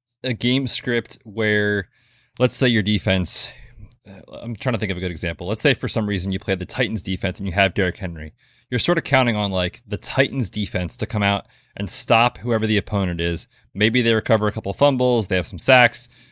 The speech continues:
You know, they just dominate, they overwhelm the other quarterback, pick six, and the defense hits for you.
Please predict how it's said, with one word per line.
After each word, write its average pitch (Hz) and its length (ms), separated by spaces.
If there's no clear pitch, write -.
You 113 100
know, 104 40
they 110 80
just 117 200
dominate, 104 440
they 92 80
overwhelm 110 460
the 98 60
other 87 140
quarterback, 95 760
pick 139 180
six, - 460
and 117 160
the 113 60
defense 113 420
hits - 240
for - 120
you. 82 220